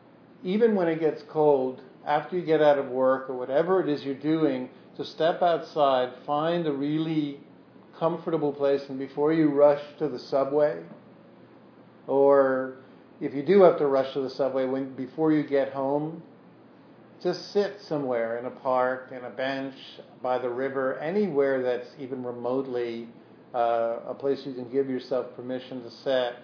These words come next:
and just take a moment to breathe in and out, become fully present, and set an intention to put aside all of the stories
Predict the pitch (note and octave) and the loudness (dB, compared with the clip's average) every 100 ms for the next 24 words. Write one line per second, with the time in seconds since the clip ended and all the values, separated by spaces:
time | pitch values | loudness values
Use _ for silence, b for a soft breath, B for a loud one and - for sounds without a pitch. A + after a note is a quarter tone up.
0 | B B B B D#3+ D#3+ E3 G#3 G#3 - | B B B B -2 -2 2 2 2 -2
1 | - - - - F3+ G3 F#3+ E3+ E3+ E3 | -18 -20 -20 -2 0 2 0 2 2 2
2 | D#3+ D#3+ - - D3+ C3+ C3 F3+ G3+ G3 | -2 -4 -10 -12 -8 -6 -2 0 0 0
3 | E3 D#3 D3+ D3 B2+ C3 C3+ C3 C3 C#3 | 0 0 0 -4 -6 -4 -2 -2 -4 -10
4 | C3 C#3+ C3+ - - E3 F3+ E3 D#3+ D3+ | -10 -8 -8 -8 -6 -2 0 -2 -2 0
5 | C#3 C3 B2+ A#2+ - B B B D3 D3 | 2 0 -4 -8 -12 B B B -4 -2
6 | D3 - - F3+ G3+ G3+ E3+ D#3+ - E3 | -4 -8 -2 0 0 -2 -4 -8 -8 -8
7 | E3+ - C3+ B2 C3 - C#3+ C#3 C3 C#3+ | -6 -8 -8 -8 -10 -6 -4 -4 -4 0
8 | C3+ B2+ B2 - C#3 D3+ E3+ F#3 F3+ E3+ | 2 2 -2 -4 0 2 4 4 2 0
9 | D3+ C#3+ - D3 C#3 C#3 B2+ A#2 A2 - | -4 -8 -6 0 2 4 2 -4 -12 -20